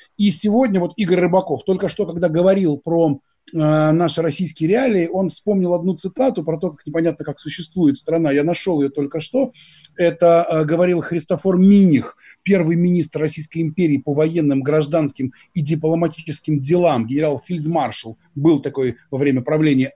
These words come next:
Анны Иоанновны. Так вот, есть достаточно знаменитая его цитата. Звучит она так.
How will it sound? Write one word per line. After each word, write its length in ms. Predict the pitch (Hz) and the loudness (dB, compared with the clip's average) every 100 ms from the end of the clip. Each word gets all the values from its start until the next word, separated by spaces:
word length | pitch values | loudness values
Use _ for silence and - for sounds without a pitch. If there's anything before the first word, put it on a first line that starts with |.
| - | -4
Анны 380 | 147 139 135 143 | 0 2 0 -2
Иоанновны. 640 | 156 156 131 117 104 107 - - _ | -2 0 0 -2 -4 -8 -10 -18 _
Так 140 | 139 | -8
вот, 160 | 208 226 | -6 -2
есть 160 | 240 175 | -2 -2
достаточно 320 | 190 - 160 | -6 -6 -6
знаменитая 560 | 131 156 180 233 226 | 0 2 4 2 2
его 160 | 170 170 | 0 -2
цитата. 560 | 160 - 180 175 123 110 | -4 -8 -2 0 -2 -4
Звучит 320 | 117 156 - | -8 -8 -6
она 120 | 185 - | -8 -4
так. 300 | - 101 - | -4 -4 -6